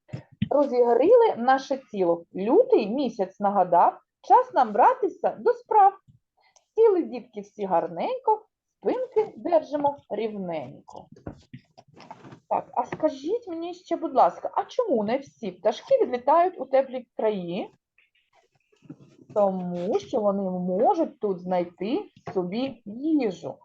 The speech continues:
А ті, хто відлетіли, вони не можуть знайти собі нічого. І птахи не так бояться холодів, як голоду. Ми сьогодні з вами слухали віршик,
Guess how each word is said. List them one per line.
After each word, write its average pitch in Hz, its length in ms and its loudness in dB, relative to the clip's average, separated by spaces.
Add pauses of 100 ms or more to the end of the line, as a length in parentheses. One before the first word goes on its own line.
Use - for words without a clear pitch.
(340)
А 320 100 2
ті, 277 240 -4
хто - 360 -6 (320)
відлетіли, 196 760 -2 (320)
вони 277 220 -2 (680)
не 392 100 -2
можуть 349 400 0
знайти 311 260 -6
собі 277 240 -10
нічого. 226 520 -2 (160)
І 208 220 -8 (200)
птахи 196 440 -4
не 214 180 -2
так 175 380 0 (800)
бояться 196 720 2 (340)
холодів, 202 580 0 (200)
як 185 560 0
голоду. 151 680 -6 (800)
Ми 330 340 -6
сьогодні 240 480 2
з 190 120 -6
вами 185 300 2
слухали 180 600 -2
віршик, 170 640 -4